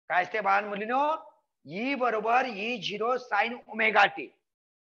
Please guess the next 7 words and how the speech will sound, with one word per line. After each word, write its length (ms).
म्हणजे 240
बघा, 380
ईएमएफ 520
can 200
varies. 760
ऐका, 380
ईएमएफ 500